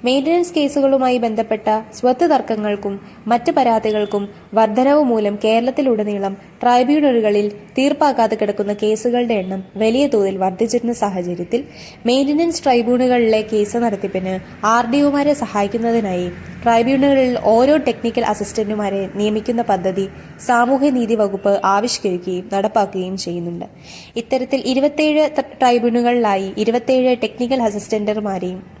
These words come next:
അവരുടെ പ്രവർത്തനങ്ങൾ നിരീക്ഷിക്കുന്നതിന് ഒരു സ്റ്റേറ്റ് കോഓർഡിനേറ്ററുടെയും സേവനവും ലഭ്യമാക്കിയിട്ടുണ്ട്.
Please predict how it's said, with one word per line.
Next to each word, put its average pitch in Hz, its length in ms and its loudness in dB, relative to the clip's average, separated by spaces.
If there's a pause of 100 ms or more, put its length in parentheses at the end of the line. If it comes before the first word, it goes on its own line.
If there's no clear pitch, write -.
(140)
അവരുടെ 233 280 4
പ്രവർത്തനങ്ങൾ 220 540 -2
നിരീക്ഷിക്കുന്നതിന് 196 800 -4 (320)
ഒരു 247 140 4
സ്റ്റേറ്റ് 277 440 0 (120)
കോഓർഡിനേറ്ററുടെയും 226 1040 2
സേവനവും 196 480 -4
ലഭ്യമാക്കിയിട്ടുണ്ട്. 185 840 -6